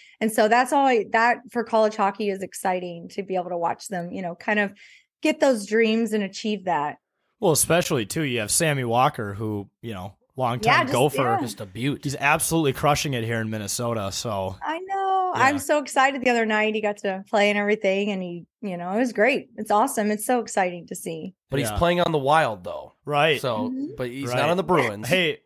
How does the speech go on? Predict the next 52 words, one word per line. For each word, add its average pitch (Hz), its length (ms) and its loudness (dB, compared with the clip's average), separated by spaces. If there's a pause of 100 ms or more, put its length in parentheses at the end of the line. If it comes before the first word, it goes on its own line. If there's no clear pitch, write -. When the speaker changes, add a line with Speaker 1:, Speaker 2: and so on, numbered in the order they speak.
(120)
Speaker 2:
your 160 240 0
two 208 240 0
teams 196 300 0
could 185 200 0
meet 165 180 4
in 139 80 -6
the 143 80 -6
Stanley 147 360 -2
Cup. 123 280 -2
There's 120 160 -4
a - 40 -4
chance. 120 400 -6
Speaker 3:
You 117 60 -10
never 127 160 -2
Speaker 2:
I, 156 80 4
Speaker 3:
know. 220 100 2
Speaker 2:
I 170 140 4
believe 165 320 0
in 156 80 -2
the 147 80 -2
Speaker 1:
Yeah. 151 100 2
Speaker 2:
Bruins 147 240 4
a 135 60 -2
little 135 160 0
more 147 160 2
than 147 100 -2
the 147 60 0
Speaker 3:
Yeah. 147 40 4
Speaker 2:
Wild 160 280 4
right 175 140 0
now, 180 200 0
but 143 300 0
you 131 80 -4
never 135 180 -2
know. 131 120 -2
Speaker 1:
Yeah, 269 180 4
we're 330 200 2
freaking 415 400 -2
doing 247 220 -2
awesome. 233 480 -2
Like, 202 220 -6
we're 247 160 -6
killing 233 460 -4
it. 185 200 -6
We 214 160 -6
are, 208 220 -4
it's 208 240 -8
a 202 80 -6
really 196 220 -4
good 190 180 -6
year, 175 300 -10
but, 170 240 -4